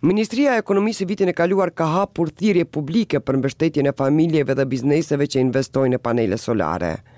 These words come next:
Nga katërqind e dyzet e tetë aplikime, përfitues prej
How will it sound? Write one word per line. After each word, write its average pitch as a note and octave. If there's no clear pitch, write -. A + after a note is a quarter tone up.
Nga F3
katërqind A3+
e F3+
dyzet F#3
e F3
tetë G3+
aplikime, D#3+
përfitues D3+
prej D3+